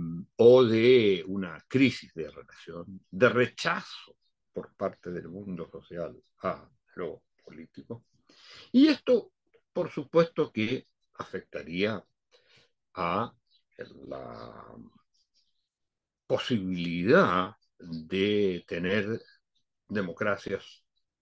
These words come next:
mejores. Si la relación entre política y la gente o ciudadanos, eh, se rompe o está en crisis, la calidad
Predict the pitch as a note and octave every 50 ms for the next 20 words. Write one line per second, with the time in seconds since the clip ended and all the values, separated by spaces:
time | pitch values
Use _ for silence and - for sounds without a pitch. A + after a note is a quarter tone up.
0 | _ _ _ _ - D#3+ - - A#2 F#2 - _ _ _ _ _ _ _ _ _
1 | _ _ _ _ _ _ _ _ _ _ _ _ _ _ _ _ _ _ _ _
2 | _ _ _ _ - - - G2 F#2+ E2+ D#2 - - - _ _ _ _ _ _
3 | _ _ - - - - - E2 D#2+ D#2+ - - B2 A#2+ A#2+ A2 G2 - - D#2+
4 | - D#2+ D#2+ F#2+ A#2 A#2 - - - D#2 - - - _ _ _ _ _ _ C#3
5 | D3 B2 - - _ _ _ _ _ _ _ _ _ _ - F#2 F2+ - - F3
6 | D3+ G#2+ F2+ - - - - - B2+ - - _ _ _ _ _ - - G#2+ G2
7 | F#2 G2+ A#2+ A2 E2+ C2 - - _ _ _ _ _ _ _ _ _ _ _ _
8 | _ _ _ _ _ _ _ _ _ _ _ _ _ - F2+ F2+ E2+ D#2+ D2+ D#2
9 | D2+ D2+ D2+ D2+ - - - - _ - - - - - G2 D#2+ - A2 D3+ D3+
10 | A2 E2 D2 - _ - - - _ _ _ _ _ _ _ _ _ _ _ _
11 | _ - F2+ E2+ D#2 D2+ D2 D2 D2+ D2 C#2+ C#2 C2+ - - - A2+ G#2 F#2+ F2
12 | D2+ - F2 F#2+ E2+ - - - A#2 G2+ - - - F#2+ F#2+ - _ _ _ _
13 | _ _ _ _ _ _ _ _ _ - G#2 F#2+ - - A#2+ A2+ A2 G#2 A#2+ C#3+
14 | C3 - D#2+ -